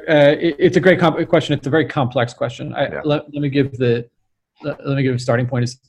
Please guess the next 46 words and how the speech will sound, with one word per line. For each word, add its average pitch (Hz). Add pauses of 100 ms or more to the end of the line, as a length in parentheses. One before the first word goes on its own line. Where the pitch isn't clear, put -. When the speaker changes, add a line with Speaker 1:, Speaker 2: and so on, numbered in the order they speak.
Speaker 1:
the 143
first -
thing 156
that 147
if 147
you 185
have 147
one 143 (160)
interested 127 (920)
party, 120 (120)
the 127
very 135
first 127
thing 123
you 110
should 110
do 120
is 117
find 117
a 123
second. - (380)
Speaker 2:
Yep. -
Speaker 1:
The -
second, 143
the, 143
the 143
very 135
next 131
thing 139
you 123
should 123
do 120
is 117
find 113
a 120
third. 147 (640)
And 135
then 131
the 127
very 131
next 135
thing 131
you 127
should 123
do 123
is 120